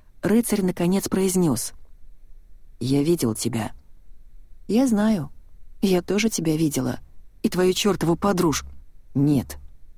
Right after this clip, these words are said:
перебил он. «Тут. Я видел тебя тут. Ты вышла из его машины».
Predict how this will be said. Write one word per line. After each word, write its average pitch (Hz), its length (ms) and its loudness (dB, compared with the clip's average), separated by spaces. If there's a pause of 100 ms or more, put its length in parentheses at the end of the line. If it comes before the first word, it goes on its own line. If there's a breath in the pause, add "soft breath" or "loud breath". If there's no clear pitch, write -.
(160)
перебил 143 400 2
он. 117 240 2 (640)
«Тут. 208 340 2 (720)
Я 139 240 2
видел 147 320 4
тебя 147 380 2
тут. - 400 0 (720)
Ты 151 160 4
вышла 147 340 2
из 165 160 4
его 180 320 4
машины». 143 640 2